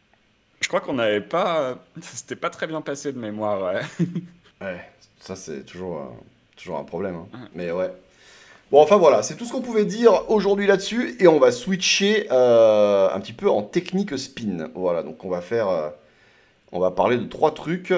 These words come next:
Speaker 2: Je crois que j'ai tout préparé. Voilà, j'ai déjà mis un petit visuel avec les deux ranges, euh, d'Open vingt-cinq Deep,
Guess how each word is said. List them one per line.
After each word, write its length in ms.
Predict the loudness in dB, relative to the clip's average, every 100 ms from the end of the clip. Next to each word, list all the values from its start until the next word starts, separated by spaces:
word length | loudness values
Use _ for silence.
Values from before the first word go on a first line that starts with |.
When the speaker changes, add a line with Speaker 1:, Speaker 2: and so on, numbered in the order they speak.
| -2
Speaker 2:
Je 180 | -6 -10
crois 220 | -8 -8
que 60 | -6
j'ai 120 | -10
tout 100 | -10
préparé. 520 | -6 -4 0 2 2 -2
Voilà, 640 | -6 -6 0 2 2 0
j'ai 240 | -8 -4 -4
déjà 300 | -4 -2 0
mis 100 | 0
un 120 | -4
petit 240 | -6 -10
visuel 440 | -8 -8 -2 2 2
avec 340 | 2 0 -2
les 120 | -6
deux 220 | -4 2 4
ranges, 420 | 4 4 0 -2
euh, 280 | 0 0 0
d'Open 500 | -2 4 4 6 2
vingt-cinq 460 | -6 -6 -4 -6
Deep, 200 | -6 -14